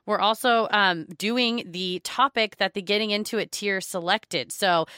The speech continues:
that is another perk, and we, we're doing live versions of our Patreon bonus content for the Getting Into It tier,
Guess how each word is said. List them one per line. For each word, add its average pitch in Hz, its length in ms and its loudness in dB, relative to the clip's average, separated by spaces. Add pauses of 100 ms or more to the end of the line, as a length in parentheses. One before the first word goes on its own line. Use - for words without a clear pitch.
(160)
that 185 180 4
is 220 140 2
another 214 420 0
perk, 220 360 2
and 190 120 -2
we, 180 200 -4
we're 185 180 -4
doing 175 380 -2
live 190 580 2
versions 202 580 -2
of 185 300 0
our 175 140 0
Patreon 196 420 -2
bonus 190 260 -2
content 185 440 -4
for 185 100 -4
the 180 60 -4
Getting 180 260 0
Into 185 240 -4
It 190 140 -4
tier, 185 320 0